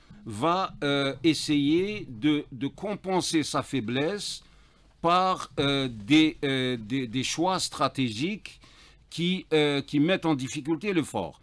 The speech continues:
Et là, vous avez raison, euh, monsieur, euh, monsieur Aziri, vous avez tout à fait raison, parce que non seulement le, le, le faible projette le conflit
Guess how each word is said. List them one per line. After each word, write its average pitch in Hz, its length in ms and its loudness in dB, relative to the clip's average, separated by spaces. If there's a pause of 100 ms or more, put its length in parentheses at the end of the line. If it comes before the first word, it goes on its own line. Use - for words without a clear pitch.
(260)
Et 143 120 2
là, 196 160 2
vous 165 240 2
avez 151 200 0
raison, 139 580 -2
euh, 104 280 -6
monsieur, 101 360 -8
euh, 90 640 -12
monsieur 95 240 -10
Aziri, 151 360 -6
vous 117 120 -6
avez 120 200 -4
tout - 200 -14
à - 40 -6
fait 147 140 -8
raison, 165 360 -4
parce - 220 -12
que 123 180 -6 (560)
non 175 160 0
seulement 220 560 -2
le, 139 340 0
le, 131 240 -4
le 139 160 -4
faible 113 460 -4
projette 180 720 0
le 135 180 0
conflit 113 580 -6